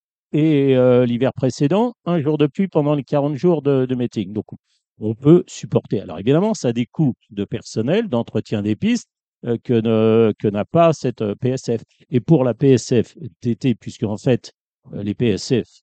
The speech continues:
c'est des cours, c'est des pistes à utiliser l'hiver et non pas l'été.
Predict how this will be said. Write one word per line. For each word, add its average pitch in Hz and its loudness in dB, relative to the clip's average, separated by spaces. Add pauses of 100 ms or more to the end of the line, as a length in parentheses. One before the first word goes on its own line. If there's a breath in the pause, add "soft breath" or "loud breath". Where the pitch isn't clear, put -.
c'est - -10
des - -6
cours, 123 -4
c'est - -14
des 95 -8
pistes 117 -10
à 98 -6
utiliser 95 -10
l'hiver 110 0 (320)
et 107 -8
non 92 -8
pas 101 -6
l'été. 196 0